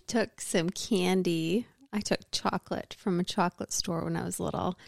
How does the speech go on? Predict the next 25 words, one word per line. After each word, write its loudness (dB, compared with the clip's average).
Um, 4
and 6
to 4
be 8
honest, 6
I 2
don't 6
remember 6
it 4
at 2
all. 2
Um, 4
I 2
remember 4
going 4
back 2
with 4
my 6
mom 4
to -2
apologize, 2
but 0
that's 6
it. 8
Uh, 2